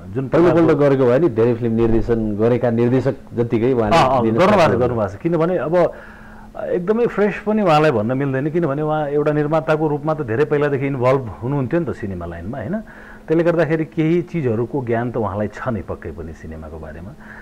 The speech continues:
Speaker 1: त्यसले गर्दाखेरि मलाई लाग्छ उहाँले राम्रै गर्नुभएको छ, काम चाहिँ राम्रो छ उहाँको।
Speaker 2: जस्तै अब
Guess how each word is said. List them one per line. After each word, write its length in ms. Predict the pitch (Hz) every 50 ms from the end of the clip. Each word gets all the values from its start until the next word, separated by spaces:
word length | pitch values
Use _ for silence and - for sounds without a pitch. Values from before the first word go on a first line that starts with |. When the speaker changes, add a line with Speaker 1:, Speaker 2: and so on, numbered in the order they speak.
| - - - -
Speaker 1:
त्यसले 160 | 151 156 170
गर्दाखेरि 380 | 170 175 170 175 170 156 165 160
मलाई 180 | 160 160 156 156
लाग्छ 240 | 151 147 131 -
उहाँले 300 | 156 139 135 131 131 139
राम्रै 520 | 123 127 131 135 151 151 127 110 95 87 82
गर्नुभएको 440 | 82 101 98 95 90 80 76 71 90
छ, 100 | - 104
काम 240 | - 113 107 107
चाहिँ 180 | 104 120 113 110
राम्रो 220 | 101 98 95 90
छ 120 | 85 - 95
उहाँको। 540 | 80 78 73 80 - - - - - 123 127
Speaker 2:
जस्तै 180 | 139 - 131
अब 140 | 131 131 123